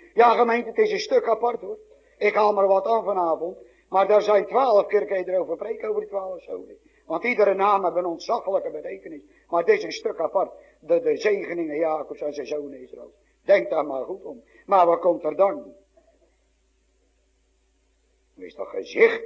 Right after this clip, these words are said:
van Juda. Ja, ja. En nu dat gezicht van Juda ging door. Zacharias. Die zag. Zacharias heeft een Daniel. En als je nu Hebreeën leest,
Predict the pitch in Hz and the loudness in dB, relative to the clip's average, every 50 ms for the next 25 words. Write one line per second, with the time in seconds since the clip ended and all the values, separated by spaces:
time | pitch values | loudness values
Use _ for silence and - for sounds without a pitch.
0 | - - - - 180 170 151 165 156 - - - - _ _ _ _ _ _ _ | -14 -12 -6 -4 -4 -4 -4 -6 -12 -14 -16 -18 -20 _ _ _ _ _ _ _
1 | - - - - - - _ _ _ _ _ _ _ _ _ _ _ _ _ _ | -20 -20 -20 -20 -20 -20 _ _ _ _ _ _ _ _ _ _ _ _ _ _
2 | _ _ _ _ _ - - 92 92 - - _ _ _ _ _ _ _ _ _ | _ _ _ _ _ -20 -20 -20 -20 -20 -20 _ _ _ _ _ _ _ _ _
3 | _ _ _ _ _ _ _ - 113 110 120 120 120 120 - - 120 - - 175 | _ _ _ _ _ _ _ -8 -8 -8 -6 -6 -6 -8 -6 -6 -8 -4 -2 -2
4 | 202 202 - 180 170 170 175 151 156 156 160 156 156 156 143 135 135 127 - - | -2 -2 -2 -4 -4 -4 -4 -4 -4 -4 -4 -4 -6 -8 -10 -10 -10 -12 -14 -18
5 | - _ _ _ _ _ _ _ _ _ _ _ _ _ _ _ _ _ _ _ | -20 _ _ _ _ _ _ _ _ _ _ _ _ _ _ _ _ _ _ _
6 | - - 165 147 - 139 143 143 139 120 107 101 90 _ _ _ _ _ _ _ | -6 -4 -2 -2 -2 -4 -6 -6 -8 -10 -16 -20 -20 _ _ _ _ _ _ _
7 | _ _ _ _ _ _ _ _ _ 110 113 110 107 117 107 - _ _ _ _ | _ _ _ _ _ _ _ _ _ -20 -20 -18 -18 -20 -20 -20 _ _ _ _
8 | _ _ _ _ _ _ _ _ _ _ _ _ _ _ _ _ _ _ _ _ | _ _ _ _ _ _ _ _ _ _ _ _ _ _ _ _ _ _ _ _
9 | _ _ _ _ _ - 151 151 156 170 180 208 233 240 240 240 240 240 226 254 | _ _ _ _ _ -4 -4 0 0 0 4 6 6 8 8 8 8 8 8 8
10 | 240 240 233 226 - 185 208 214 220 202 196 165 151 143 127 - - - - _ | 8 6 4 6 6 6 6 6 6 4 2 0 -4 -8 -10 -12 -16 -20 -20 _
11 | _ _ _ _ _ _ _ _ _ _ _ _ _ _ _ _ _ _ _ _ | _ _ _ _ _ _ _ _ _ _ _ _ _ _ _ _ _ _ _ _
12 | _ _ _ _ _ _ _ _ _ _ _ _ _ 151 151 175 175 175 170 180 | _ _ _ _ _ _ _ _ _ _ _ _ _ -2 2 2 2 2 2 0
13 | 180 180 185 185 190 190 202 220 247 247 247 247 254 247 269 240 240 - | 4 6 6 6 6 8 8 10 10 10 10 10 10 8 8 8 4 -2